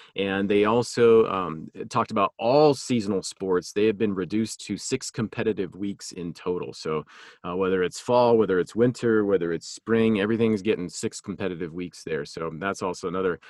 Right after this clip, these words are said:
another little interesting thing, um, you know, on the, on the agenda as it relates to schools and kids. Um, sticking with sports, the Barracuda Championship, that is formerly the, uh, the Reno Tahoe Open. Uh, that's a P G A event that is set to kick off this week at Old Greenwood up there in Truckee.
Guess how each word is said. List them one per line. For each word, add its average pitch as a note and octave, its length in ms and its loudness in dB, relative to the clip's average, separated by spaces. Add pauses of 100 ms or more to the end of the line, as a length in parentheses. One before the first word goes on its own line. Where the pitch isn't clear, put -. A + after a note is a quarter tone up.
(160)
another D3 200 6
little C3 160 4
interesting A#2+ 560 -2
thing, A2 440 0 (120)
um, F#2+ 360 -6
you G#2+ 120 -6
know, F2+ 140 -4
on G#2 220 -4
the, G2+ 260 -2
on G#2 160 -4
the G#2 80 2
agenda G2 360 0
as F#2+ 160 -2
it F#2+ 60 -8
relates F#2+ 300 -2
to - 100 -18
schools A2 340 -6
and F2 100 -14
kids. D#3+ 380 0 (340)
Um, F2 540 -4
sticking C#3+ 340 2
with B2+ 120 2
sports, C#3+ 320 6
the A#2 80 -10
Barracuda C3+ 400 2
Championship, D3 680 -2
that B2+ 140 -2
is A2+ 180 -4
formerly B2+ 640 0
the, G#2+ 260 0
uh, F2+ 160 2
the F#2 100 2
Reno A#2 280 2
Tahoe A2+ 600 0
Open. E3 440 0 (320)
Uh, G#2+ 140 -2
that's A#2+ 180 -2
a - 40 -18
P C#3 160 -2
G B2+ 260 0
A B2+ 180 2
event A#2+ 200 0
that A#2 120 0
is G#2+ 80 -4
set A#2+ 140 -2
to - 60 -20
kick A#2 160 -4
off G2 160 -4
this B2+ 300 -2
week C3+ 220 -4
at A2+ 100 -2
Old A#2+ 340 -4
Greenwood B2 520 -2
up - 160 -8
there A2+ 160 0
in G2+ 60 -8
Truckee. A#2+ 520 -4